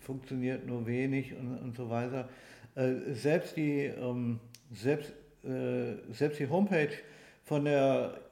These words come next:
iranischen, äh, von, von der, von der Universität Teheran ist down, ja.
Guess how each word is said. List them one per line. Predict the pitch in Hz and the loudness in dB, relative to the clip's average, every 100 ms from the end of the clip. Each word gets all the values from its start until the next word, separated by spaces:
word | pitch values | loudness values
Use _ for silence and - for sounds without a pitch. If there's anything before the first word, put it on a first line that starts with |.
| - | -6
iranischen, | 135 131 139 160 160 156 151 147 143 143 135 | 0 4 6 6 2 -2 -2 0 -2 -4 -4
äh, | - 131 123 123 - - | -2 -2 0 -4 -6 -10
von, | - 143 139 117 | -6 -4 -4 -4
von | 139 135 | -2 0
der, | 135 131 127 - 120 - - 117 - - - 117 | 2 2 2 -2 -8 -12 -14 -14 -16 -20 -18 -14
von | - 131 | -6 -2
der | 131 120 | -2 -2
Universität | 143 135 135 127 123 147 147 | -2 0 0 -2 -2 -4 -4
Teheran | - 170 160 107 104 | -4 -2 0 0 0
ist | 104 104 - | -2 -6 -10
down, | 101 104 107 | -8 -8 -8
ja. | 107 127 | -8 -6